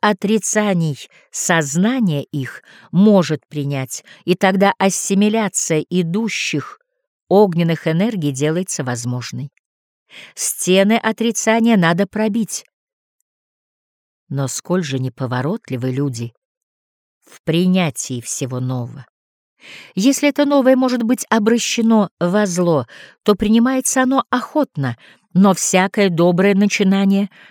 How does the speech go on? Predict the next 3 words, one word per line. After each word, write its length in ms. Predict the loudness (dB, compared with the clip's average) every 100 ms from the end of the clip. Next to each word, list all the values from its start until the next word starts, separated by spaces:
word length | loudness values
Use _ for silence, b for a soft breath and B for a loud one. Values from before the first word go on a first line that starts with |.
| b
встречает 680 | -6 -2 0 2 2 2 0
ярое 680 | -2 0 2 2 2 -2 -4 -8 _ _ -4
противодействие, 1040 | -4 0 0 2 4 2 0 -8 -8 -10